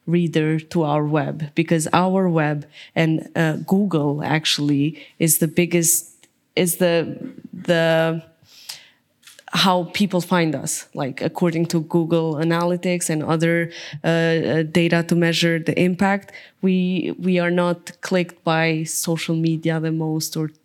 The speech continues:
Twitter or Instagram or Facebook, but by Google itself. So people go and search for us. Uh, so yeah, we're, we're trying to, and we publish a lot of video content, uh,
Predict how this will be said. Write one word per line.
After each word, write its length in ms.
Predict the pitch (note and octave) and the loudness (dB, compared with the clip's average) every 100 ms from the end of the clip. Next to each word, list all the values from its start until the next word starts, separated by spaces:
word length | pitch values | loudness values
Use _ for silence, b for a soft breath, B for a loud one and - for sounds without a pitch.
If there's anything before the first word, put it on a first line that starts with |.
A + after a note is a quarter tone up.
| _ | _
Twitter 420 | - F3 E3+ E3+ D#3+ | -4 0 2 2 2
or 100 | D3+ | 2
Instagram 540 | E3 E3 D#3+ D#3+ D3+ | 2 0 -2 0 0
or 80 | D3+ | -2
Facebook, 480 | D3+ E3+ E3 F3+ F3 | -2 -4 -2 -6 -2
but 180 | E3 - | -2 -2
by 140 | D3+ | -4
Google 580 | D3 E3 D#3 - D2 D3+ B B | -2 0 0 -4 -10 -12 B B
itself. 300 | E3+ E3 D#3+ | -4 -2 -4
So 140 | - E3 | -6 -4
people 360 | F3+ F3 E3 | -4 -4 -4
go 220 | D#3 D#3+ | -4 -6
and 140 | D#3 D3+ | -4 -2
search 580 | - D#3 C#3+ - - - _ _ | 0 0 -2 -4 -6 -8 _ _
for 120 | D3+ | -2
us. 320 | C3+ - - - B B B B | -2 -4 -6 -8 B B B B
Uh, 220 | - F#3 | 2 4
so 320 | F3+ - G#3+ G#3+ | 4 4 4 4
yeah, 240 | A#3 F#3+ | 4 4
we're, 320 | E3 F3 F3+ | 4 4 4
we're 260 | E3+ F3+ F3 - _ - | 2 0 0 -10 _ 0
trying 320 | G3 F#3 F3+ | 2 4 2
to, 200 | F#3 F3+ | 0 2
and 200 | F#3+ F#3 | 2 2
we 160 | F#3+ G3 | 2 2
publish 380 | F#3+ F3+ F#3 | 2 2 2
a 40 | F3+ | 2
lot 200 | F3 F3 | 2 2
of 180 | D#3 - | 2 2
video 400 | E3 D#3+ F#3+ G#3+ | 0 2 0 0
content, 680 | - A3 A3 A#3+ B3 B3+ - | 2 2 4 2 2 0 2
uh, 280 | F3+ F3 | 2 2